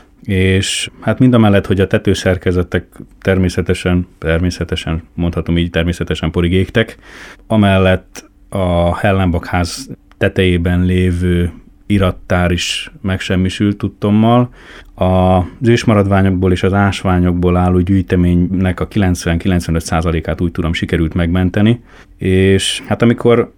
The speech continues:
jött az ötlet, hogy egy hallgatói különítményt szervezzünk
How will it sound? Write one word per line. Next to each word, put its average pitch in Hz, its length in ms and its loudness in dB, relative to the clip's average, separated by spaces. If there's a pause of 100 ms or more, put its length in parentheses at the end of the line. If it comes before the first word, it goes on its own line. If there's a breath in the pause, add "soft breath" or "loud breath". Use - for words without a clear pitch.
(100)
jött 135 220 2
az 101 100 2
ötlet, 101 340 2
hogy 90 240 0
egy 87 120 0
hallgatói 90 460 0
különítményt 82 920 0
szervezzünk 82 920 0